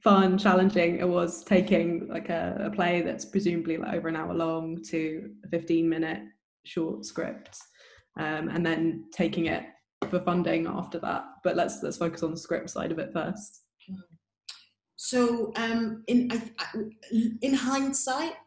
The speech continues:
Speaker 2: I can, I think that the way I kind of approached it without realizing is I was creating a kind of short story out of a longer story. So I knew that, for example,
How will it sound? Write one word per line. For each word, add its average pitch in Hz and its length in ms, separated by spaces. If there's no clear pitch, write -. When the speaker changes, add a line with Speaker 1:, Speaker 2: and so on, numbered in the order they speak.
Speaker 2:
I 208 80
can, 202 600
I 392 100
think 247 440
that 202 160
the 185 100
way 190 280
I 185 140
kind 180 280
of 160 80
approached - 420
it 175 80
without 160 320
realizing 170 540
is 170 160
I 165 60
was 165 160
creating 175 400
a 165 120
kind 170 140
of 165 80
short 175 360
story 180 500
out 170 200
of 165 120
a 160 60
longer 165 400
story. 170 680
So 175 580
I 175 80
knew 190 440
that, 165 340
for 185 100
example, 175 960